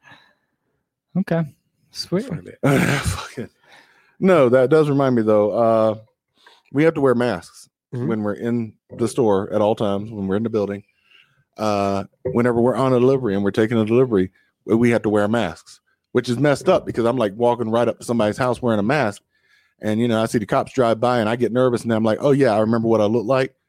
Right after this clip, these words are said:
Speaker 3: It's like, "Oh, yeah, they don't know." It's <laughs> I look like a white guy. "Hello, good sir." It's
Speaker 1: I mean, I've lived my life almost completely normal. I barely changed anything.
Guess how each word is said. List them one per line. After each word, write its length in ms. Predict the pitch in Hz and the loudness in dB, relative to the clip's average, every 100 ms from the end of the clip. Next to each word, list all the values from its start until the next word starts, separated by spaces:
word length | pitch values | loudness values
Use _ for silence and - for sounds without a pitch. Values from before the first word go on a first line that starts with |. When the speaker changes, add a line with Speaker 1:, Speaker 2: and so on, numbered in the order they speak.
| _ _ _ | _ _ _
Speaker 3:
It's 80 | |
like, 140 | 123 104 | -6 -2
"Oh, 80 | 127 | 0
yeah, 140 | 117 | 2
they 140 | 104 120 | 2 2
don't 160 | 113 | 2
know." 160 | 113 87 _ _ | 0 -2 _ _
It's 180 | 117 - | -10 -6
<laughs> 1400 | 90 - 185 - - _ _ _ _ _ _ _ _ _ | -8 -10 -14 -16 -20 _ _ _ _ _ _ _ _ _
I 40 | 139 | 2
look 140 | 208 | 2
like 120 | 190 180 | 4 4
a 60 | |
white 220 | 180 170 | 2 2
guy. 180 | 151 127 | 2 2
"Hello, 240 | 143 196 139 | 4 2 2
good 180 | 127 | 0
sir." 220 | 123 95 - - - - | 0 -2 -4 -18 -20 -8
It's 260 | 156 160 - - - _ _ _ _ | -8 -8 -16 -20 -20 _ _ _ _
Speaker 1:
I 80 | 175 | -6
mean, 360 | 220 190 156 - _ _ | -2 -2 -4 -8 _ _
I've 140 | 175 220 | -4 0
lived 200 | 220 156 | 0 2
my 100 | 135 | 2
life 280 | 131 123 - | 2 0 -4
almost 400 | 147 165 135 - | -2 0 -2 -4
completely 560 | 120 - 139 131 120 | -8 -4 -2 0 -2
normal. 500 | 113 113 110 107 107 _ _ _ _ | -2 -2 -2 -4 -8 _ _ _ _
I 160 | - 127 127 _ 95 | -4 -4 -6 _ -8
barely 300 | - 147 135 | -2 2 0
changed 340 | 127 127 117 110 | 0 -2 -2 -2
anything. 380 | 110 110 110 | -6 -6 -8